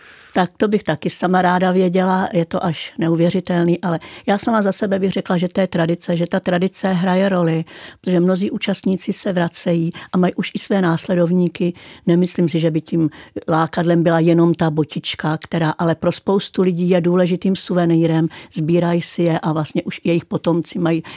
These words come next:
někteří mají i celou sbírku. A pro mě je zajímavé, že to chodí i lidi, kteří normálně běžně celoročně nechodí, ale na pochod Praha Prčice si vždycky čas najdou a vždycky přijdou.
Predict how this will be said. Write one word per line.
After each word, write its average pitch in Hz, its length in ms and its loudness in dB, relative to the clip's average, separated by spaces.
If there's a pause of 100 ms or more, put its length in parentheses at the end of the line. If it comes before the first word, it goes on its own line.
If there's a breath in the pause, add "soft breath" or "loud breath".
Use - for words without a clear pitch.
(100)
někteří 170 380 0
mají 165 180 2
i 175 40 -2
celou 165 360 0
sbírku. 160 540 0 (440 loud breath)
A 160 140 0 (180)
pro 175 160 2
mě 180 140 2
je 196 60 2
zajímavé, 175 420 2
že - 100 -8
to 190 120 -2
chodí 175 280 -2
i 233 160 -2
lidi, 156 300 2
kteří 180 320 -2
normálně 185 520 2
běžně 175 380 0
celoročně 175 560 -2
nechodí, 165 540 -2
ale 160 220 0 (360 loud breath)
na 160 280 2 (200 loud breath)
pochod 190 460 0
Praha 180 240 2
Prčice - 520 -6
si - 160 -4
vždycky 160 320 -4
čas - 280 -6
najdou 160 440 0
a - 60 -4
vždycky 151 340 -6
přijdou. 147 400 -4